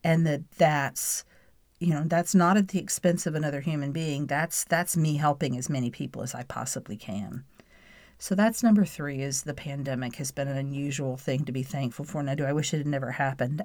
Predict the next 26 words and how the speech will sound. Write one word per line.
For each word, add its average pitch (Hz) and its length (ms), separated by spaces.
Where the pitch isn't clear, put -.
Absolutely. 165 1300
All 175 220
of 151 80
us, 147 160
I 139 80
think, 135 200
can 156 100
agree 147 280
to 135 100
that. 147 460
But 147 460
it 170 140
is 156 280
here. 147 400
It's 147 220
a 156 60
thing. 143 520
And 156 320
I've 143 180
found 139 320
some 143 220
good 131 220
in 101 140
it. 101 140
Number 208 260
four, 180 800